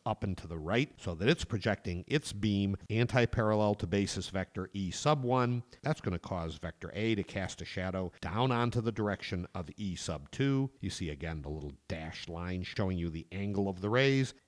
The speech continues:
and the component A super two can be determined by the fact that that projection must be equal to the contravariant component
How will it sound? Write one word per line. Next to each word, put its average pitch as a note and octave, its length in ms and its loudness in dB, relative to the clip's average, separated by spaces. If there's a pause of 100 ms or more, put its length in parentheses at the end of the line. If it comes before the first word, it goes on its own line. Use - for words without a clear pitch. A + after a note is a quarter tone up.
(120)
and E2+ 160 -6
the C#2+ 120 -10
component A2+ 580 0
A F#2+ 160 0
super D#3+ 340 2
two C3+ 380 2 (260)
can F2+ 160 -4
be E2+ 100 -2
determined C#3 480 0
by B2 80 4
the A2+ 80 0
fact E2+ 400 -4 (160)
that F2 180 -10
that - 440 -2
projection G2 840 0
must A2+ 320 0
be D3 160 0 (100)
equal F2 480 -4
to - 120 -4
the D2+ 160 -6
contravariant G#2 720 2
component E2 500 -4